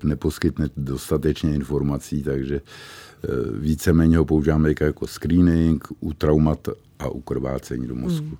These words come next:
Speaker 2: Každopádně už se nevracíte k těm starým metodám, k revizím, kdy otevřete
Speaker 1: Ne, to už,
Speaker 2: <laughs> to
Speaker 1: to
Speaker 2: už
Speaker 1: už dávno ne.
Speaker 2: <laughs>
Speaker 1: To,
Speaker 2: to
Speaker 1: to
Speaker 2: už
Speaker 1: už
Speaker 2: ne.
Speaker 1: naši mla-, mladí rezidenti to už ani neznají, <laughs> ty už ani neví, oč jde.
Speaker 2: Pane profesore, může se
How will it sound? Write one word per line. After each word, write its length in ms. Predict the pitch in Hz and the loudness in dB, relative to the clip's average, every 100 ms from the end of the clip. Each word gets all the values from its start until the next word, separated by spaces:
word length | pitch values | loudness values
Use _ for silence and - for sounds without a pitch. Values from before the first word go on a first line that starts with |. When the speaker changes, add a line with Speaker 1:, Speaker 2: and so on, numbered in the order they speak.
| _ | _
Speaker 2:
Každopádně 520 | - 190 175 185 175 | 0 2 6 6 6
už 160 | 170 - | 2 2
se 100 | 180 | 4
nevracíte 500 | 170 170 - 156 156 | 4 2 0 -2 -2
k 60 | |
těm 180 | - 160 | 0 -2
starým 340 | - 160 156 160 | 0 0 2 2
metodám, 560 | 160 147 156 151 147 151 - | 0 2 0 0 0 -2 2
k 60 | |
revizím, 480 | 165 147 160 147 151 | 4 6 4 4 2
kdy 220 | 143 147 | 2 0
otevřete 360 | 151 160 147 95 | 2 6 10 12
Speaker 1:
Ne, 240 | 104 110 | 12 12
to 120 | 220 107 110 | 12 12 12
už, 60 | |
Speaker 2:
<laughs> 0 | |
to 120 | 107 | 12
Speaker 1:
to 60 | 110 | 12
Speaker 2:
už 140 | 131 | 12
Speaker 1:
už 80 | 107 | 12
dávno 440 | 90 80 101 101 87 | 10 10 10 10 10
ne. 180 | 151 151 | 10 12
Speaker 2:
<laughs> 140 | 339 | 12
Speaker 1:
To, 0 | |
Speaker 2:
to 120 | - | 12
Speaker 1:
to 120 | - 208 | 12 12
Speaker 2:
už 80 | |
Speaker 1:
už 180 | 233 - | 12 12
Speaker 2:
ne. 160 | 202 196 190 | 8 10 8
Speaker 1:
naši 260 | 98 - 117 | 8 10 10
mla-, 240 | 101 101 | 10 8
mladí 300 | 101 92 107 | 8 10 12
rezidenti 420 | 98 95 98 95 | 12 12 8 8
to 100 | 92 | 6
už 120 | 95 82 | 6 4
ani 180 | 92 | 4
neznají, 540 | 90 80 78 98 104 92 - | 4 2 2 2 2 0 -4
<laughs> 160 | - - | -16 -14
ty 80 | - | -10
už 180 | - - | -8 -2
ani 180 | 90 | 2
neví, 280 | 85 82 87 | 4 4 4
oč 200 | 87 87 | 4 4
jde. 200 | 80 85 - - - - - - | 4 2 2 -8 -8 -12 -6 4
Speaker 2:
Pane 160 | 202 | 6
profesore, 500 | 185 180 196 233 233 - | 6 2 8 10 10 10
může 280 | 180 156 165 | 6 6 6
se 300 | - 233 | 6 6